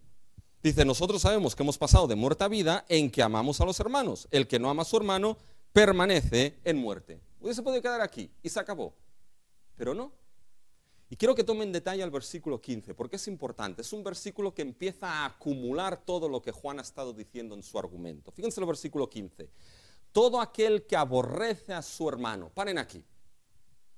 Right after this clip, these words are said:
¿Qué es lo que dice aquí Juan? Todo aquel que aborrece, odia a su hermano. Dice, a ver, Juan, ¿pero no me has estado hablando de amor?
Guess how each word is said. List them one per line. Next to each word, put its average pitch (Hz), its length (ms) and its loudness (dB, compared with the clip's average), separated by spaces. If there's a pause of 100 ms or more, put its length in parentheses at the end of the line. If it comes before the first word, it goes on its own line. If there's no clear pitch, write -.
(800)
¿Qué - 100 -20
es - 40 -12
lo 269 100 -8
que 247 100 -6
dice 233 200 -10
aquí 98 180 -10
Juan? - 280 -14 (420)
Todo 220 160 0
aquel 220 340 -2
que 202 300 -6 (440)
aborrece, 135 840 -4 (480)
odia 196 400 0
a 90 40 -10
su - 180 -10
hermano. 82 320 -10
Dice, 82 180 -14
a 127 40 -12
ver, 175 120 -4
Juan, 143 340 -6 (500)
¿pero 135 180 -2
no 220 120 -4
me 277 100 -6
has - 100 -8
estado 190 300 -8
hablando 135 380 -6
de 95 80 -10
amor? 80 320 -14